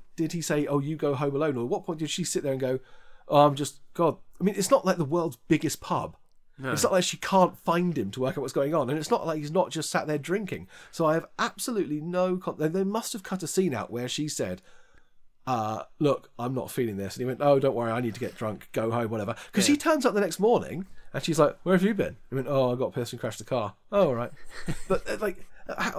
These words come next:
Speaker 1: what point did she go to leave the pub alone in the dark? It just made absolutely no sense at all. And it, it must have been some stuff cut out. And if it's not, then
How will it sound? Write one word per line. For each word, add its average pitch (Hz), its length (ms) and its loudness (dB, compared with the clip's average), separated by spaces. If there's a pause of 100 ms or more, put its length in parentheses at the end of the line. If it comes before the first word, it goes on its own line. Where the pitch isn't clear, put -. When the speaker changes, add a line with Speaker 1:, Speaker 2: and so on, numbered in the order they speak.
(100)
Speaker 1:
what 262 220 6
point 208 260 2
did 180 140 2
she - 240 0
go 185 280 8
to 147 120 0
leave 156 360 0
the 156 80 0
pub 160 240 0
alone 156 320 4
in 165 80 -2
the 175 80 2
dark? 202 340 0
It 120 60 -8
just 135 140 -8
made 135 240 -4
absolutely 123 400 -6
no 117 60 -6
sense 127 220 -10
at - 60 -4
all. 113 80 0
And 151 220 0
it, 160 160 -2
it 170 60 0
must 185 240 0
have 127 80 -12
been 95 120 -6
some - 220 -10
stuff 110 260 -10
cut 117 140 -6
out. 87 180 -8
And 143 80 -2
if 165 60 -2
it's - 140 -12
not, 147 240 -4
then 90 240 -8